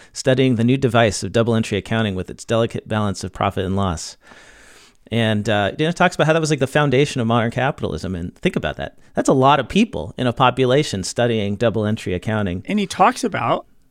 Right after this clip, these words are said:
Speaker 2: when I went to Italy, Medici, you have,
Speaker 1: Mi-
Speaker 2: uh, Pacioli. Like, these are all the statues I went and visited on my
Speaker 1: Mm-hmm.
Speaker 2: journey in
Speaker 1: Mm-hmm.
Speaker 2: Italy.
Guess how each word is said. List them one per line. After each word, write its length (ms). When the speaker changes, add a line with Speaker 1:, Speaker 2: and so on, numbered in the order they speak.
Speaker 2:
when 120
I 60
went 120
to 80
Italy, 400
Medici, 640
you 120
have, 200
Speaker 1:
Mi- 60
Speaker 2:
uh, 140
Pacioli. 840
Like, 260
these 160
are 60
all 80
the 40
statues 480
I 60
went 180
and 80
visited 480
on 140
my 80
Speaker 1:
Mm-hmm. 80
Speaker 2:
journey 380
in 220
Speaker 1:
Mm-hmm. 180
Speaker 2:
Italy. 280